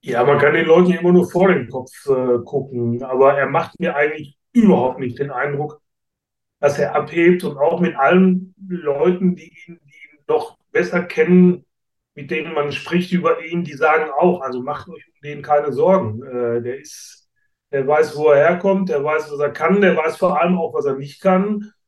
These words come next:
Äh, der spielt das, äh, von dem er glaubt, dass das, dass das für die Mannschaft, äh, gut ist. Und, ähm, es ist ja auch kein Zufall, dass er, dass er jetzt auch unter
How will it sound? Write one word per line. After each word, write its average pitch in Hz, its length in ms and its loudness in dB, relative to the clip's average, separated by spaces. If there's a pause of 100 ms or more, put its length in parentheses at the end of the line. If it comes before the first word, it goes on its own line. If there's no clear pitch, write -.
(140)
Äh, 170 560 2
der 156 180 0
spielt 185 760 0
das, 196 460 -2
äh, 180 960 2 (1000)
von 180 180 0
dem 180 240 2
er 165 180 -4
glaubt, 156 600 2
dass 170 200 -10
das, - 220 -2
dass - 200 -8
das - 180 -6
für 185 100 -2
die 175 100 -6
Mannschaft, 165 760 -6
äh, 151 400 -2
gut 180 340 -2
ist. 202 300 -4
Und, 156 420 -10
ähm, 156 600 -4 (220)
es 180 120 -8
ist 147 60 0
ja 208 80 4
auch 147 100 0
kein 147 200 0
Zufall, 190 460 0
dass 123 240 -8
er, 143 160 -2
dass 139 220 -2
er 151 280 -2
jetzt 147 240 -10
auch 160 140 -6
unter 143 520 -2